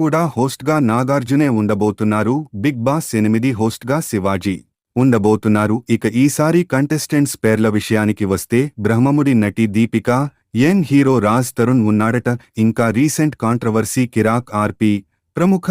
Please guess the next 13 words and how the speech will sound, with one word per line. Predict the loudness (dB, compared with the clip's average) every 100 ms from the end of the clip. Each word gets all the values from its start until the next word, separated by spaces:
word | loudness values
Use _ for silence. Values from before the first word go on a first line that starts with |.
| 0
నటి | 0 -2 -2
సురేఖ | 0 0 0 -2 -2
వాణి, | 0 0 0 -4 _ _ _
తెలంగాణ | 0 2 2 2 2 2
రాజకీయాల్లో | 0 0 0 2 2 2 2 0 -2
హాట్ | -4 -4 -2 -2
టాపిక్ | -2 -2 -2 0
అయిన | 2 0 0
బర్రెలక్క, | -2 0 0 -2 -2 -4 -2 -2
ఇంకా | 0 0 -2 0
యాంకర్ | -2 -2 -2 0
రీతు | -2 -2 -2
పేర్లు | -2 0 0